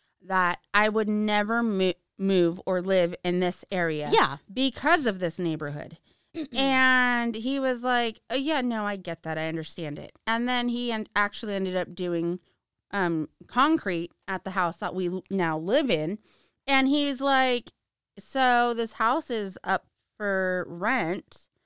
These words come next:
Speaker 2: We need a
Speaker 1: Let's,
Speaker 2: place."
Speaker 1: we,
Speaker 2: <laughs>
Speaker 1: yeah, let's get out of the apartment. We just had a baby. You know, the kids need a yard and,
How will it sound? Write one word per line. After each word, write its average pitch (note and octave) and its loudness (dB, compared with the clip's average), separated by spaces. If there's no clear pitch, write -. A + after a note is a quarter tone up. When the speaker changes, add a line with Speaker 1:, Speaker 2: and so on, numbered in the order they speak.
Speaker 2:
We F3+ -6
need G3+ 4
a G3 2
Speaker 1:
Let's, A3+ 0
Speaker 2:
place." F#3+ 2
Speaker 1:
we, D4 4
Speaker 2:
<laughs> G#3 -6
Speaker 1:
yeah, C4 6
let's F#3 0
get F3+ -2
out F3 0
of A3 -2
the C#4 -2
apartment. B3 0
We F#3+ -6
just E3 -8
had G#3 -2
a C4+ 0
baby. G#3 -2
You G3+ -2
know, F#3 2
the G3 -6
kids G3 -6
need A3+ -4
a A#3+ -2
yard G#3 4
and, F#3+ -4